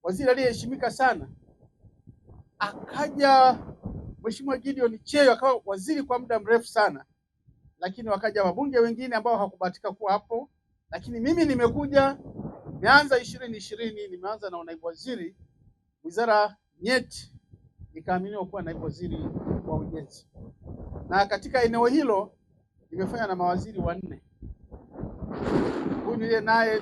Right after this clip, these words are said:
ni waziri wa nne. Lakini mimi nimebaki kwenye hiyo eneo nikiwa nafanya kazi kama naibu waziri wa ujenzi.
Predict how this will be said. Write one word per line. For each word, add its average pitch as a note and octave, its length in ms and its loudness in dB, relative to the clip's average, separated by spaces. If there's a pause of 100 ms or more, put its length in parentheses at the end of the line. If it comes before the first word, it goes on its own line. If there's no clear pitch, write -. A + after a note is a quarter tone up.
ni F#3+ 80 -4 (100)
waziri F3 360 -10
wa E3 180 -2
nne. F#3 280 -12 (1040)
Lakini - 240 -2
mimi G#3+ 100 -2
nimebaki G3+ 420 0
kwenye - 300 -10
hiyo A3+ 520 -6 (380)
eneo A#3+ 420 2
nikiwa G#3+ 540 -4
nafanya F3+ 380 -6
kazi G#3+ 320 -2
kama F#3+ 380 -8
naibu E3 340 -16
waziri A3+ 580 -10 (680)
wa F3 280 2
ujenzi. - 640 -4